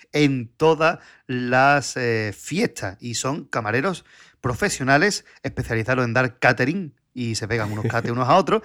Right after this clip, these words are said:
Speaker 1: Y son de Restaurante Bar Sin Bulla, dirigido por Pepe el Lento, que es el Lulu.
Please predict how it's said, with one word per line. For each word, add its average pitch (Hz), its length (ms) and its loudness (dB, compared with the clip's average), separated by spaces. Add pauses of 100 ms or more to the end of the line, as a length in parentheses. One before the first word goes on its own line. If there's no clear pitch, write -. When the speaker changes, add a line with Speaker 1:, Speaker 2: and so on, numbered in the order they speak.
(260)
Speaker 1:
Y 160 140 0
son 151 240 2
de 139 80 2
Restaurante 123 460 0
Bar 143 120 4
Sin 123 240 -4
Bulla, 139 240 2
dirigido 120 380 0
por 107 240 -6
Pepe 175 420 -2
el 123 140 -2
Lento, 151 380 -2
que 117 100 -6
es 123 60 0
el 127 80 0
Lulu. 123 280 -2